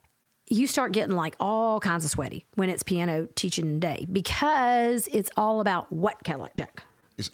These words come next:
Speaker 2: all about <laughs>
Speaker 1: What makes perfect?
Speaker 2: Um, the kids being there.
Speaker 1: Nope,
Speaker 2: And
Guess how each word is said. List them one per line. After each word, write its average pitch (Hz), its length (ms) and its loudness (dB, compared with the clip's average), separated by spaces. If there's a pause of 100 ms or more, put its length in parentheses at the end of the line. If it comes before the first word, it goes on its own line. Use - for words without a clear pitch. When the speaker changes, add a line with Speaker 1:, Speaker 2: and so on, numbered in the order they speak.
Speaker 2:
all 113 180 0
about 113 240 -2 (140)
<laughs> - 100 -12
Speaker 1:
What 277 160 0
makes - 200 -2
perfect? - 440 -8 (800)
Speaker 2:
Um, 95 420 -2 (880)
the 113 120 0
kids 127 240 0
being 107 200 2
there. 60 220 -6 (1600)
Speaker 1:
Nope, 233 180 2
Speaker 2:
And - 60 -16